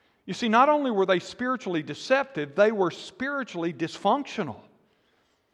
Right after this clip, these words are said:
They were, here's what they were doing, class. They were trying to coast spiritually on their past reputation. They were living on their past spirituality. They were not full of the Spirit of God, and they were not walking by faith. They were just, they had a reputation because somewhere back there,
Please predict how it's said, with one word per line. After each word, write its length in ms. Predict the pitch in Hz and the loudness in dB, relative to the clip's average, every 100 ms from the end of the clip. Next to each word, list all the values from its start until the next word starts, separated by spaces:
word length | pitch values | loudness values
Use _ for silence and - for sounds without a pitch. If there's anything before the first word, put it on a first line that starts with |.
| _ _ - | _ _ 4
They 140 | 220 | 6
were, 140 | 240 165 | 6 0
here's 340 | 151 269 277 | 0 0 2
what 120 | 285 | 2
they 120 | 254 | 4
were 100 | 202 | 4
doing, 260 | 175 208 208 | 2 0 0
class. 260 | 160 160 151 | 0 0 0
They 80 | |
were 60 | 185 | -2
trying 260 | - 233 196 | -2 -2 -2
to 40 | |
coast 560 | - - 247 233 - - - _ _ _ _ | -2 -2 -2 -2 -8 -18 -20 _ _ _ _
spiritually 720 | - - 240 254 240 - 165 | -20 -6 -2 0 -2 0 0
on 200 | 170 175 | 0 0
their 140 | 170 160 | 0 -2
past 440 | - 208 202 196 | -2 -2 -2 0
reputation. 720 | 185 170 160 190 202 190 113 - _ _ _ _ _ - | 0 0 -2 0 0 -2 -12 -14 _ _ _ _ _ 4
They 120 | 196 | 6
were 180 | 185 175 | 8 4
living 520 | 175 214 285 240 185 | 4 4 4 2 -2
on 300 | 180 185 180 | 0 0 0
their 160 | 170 151 | -2 -2
past 720 | - 202 190 160 151 - - _ | -4 0 2 2 -2 -8 -20 _
spirituality. 880 | _ - 175 143 135 135 135 123 101 - _ _ _ _ _ _ _ _ _ - | _ -6 -4 -4 -2 2 2 0 -2 -12 _ _ _ _ _ _ _ _ _ 4
They 140 | 185 | 6
were 120 | 180 | 6
not 500 | 170 196 254 262 - | 4 4 4 4 -2
full 240 | - 190 151 | 2 6 6
of 280 | 131 117 - | 4 -2 -12
the 100 | 139 | -12
Spirit 320 | - 147 127 | -4 -2 -2
of 140 | 107 | -2
God, 320 | 135 131 185 | -2 2 2
and 100 | 202 | 4
they 120 | 170 175 | 2 2
were 140 | 170 | 2
not 220 | 190 202 | 0 0
walking 540 | 175 214 254 254 180 160 | 2 4 4 2 -4 2
by 200 | 175 180 | 2 2
faith. 500 | - 254 269 175 - | 0 0 0 -4 2
They 140 | 185 | 2
were 180 | 170 156 | 2 -2
just, 420 | - 240 240 - | -6 -8 -6 0
they 140 | 196 | 2
had 160 | 196 196 | 4 4
a 40 | |
reputation 920 | 151 180 220 - 165 233 302 262 185 175 | 4 2 0 -4 -6 0 0 -2 -6 -6
because 280 | 175 180 | -4 -6
somewhere 520 | - 269 294 302 240 175 | -2 2 2 4 4 4
back 500 | 131 247 349 - - | 6 6 6 0 4
there, 500 | 175 135 123 208 | 4 6 2 0